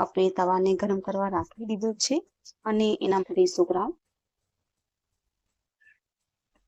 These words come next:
અને તેલને આપણે થોડી દેર ગરમ કરવા રાખી દઈશું, બે મિનિટ સુધી ફૂલ ગરમ થઈ જાય. તો તેલ ગરમ થઈ ગયું છે,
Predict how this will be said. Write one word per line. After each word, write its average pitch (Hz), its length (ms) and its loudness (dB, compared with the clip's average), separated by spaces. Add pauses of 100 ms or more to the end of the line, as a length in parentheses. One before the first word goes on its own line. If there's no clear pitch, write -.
(880)
અને 196 300 2
તેલને 233 340 2
આપણે 190 340 2
થોડી 180 240 4
દેર 180 200 4
ગરમ 202 240 2
કરવા 214 240 -2
રાખી 214 260 -4
દઈશું, 240 280 2
બે 214 80 -4
મિનિટ 202 360 -6
સુધી 226 240 0 (380)
ફૂલ 208 240 0
ગરમ 185 180 2
થઈ 185 240 -2
જાય. 285 140 -6 (1600)
તો 220 100 6 (400)
તેલ 190 160 2
ગરમ 196 260 2 (100)
થઈ 208 200 -4
ગયું 226 140 -4
છે, - 220 2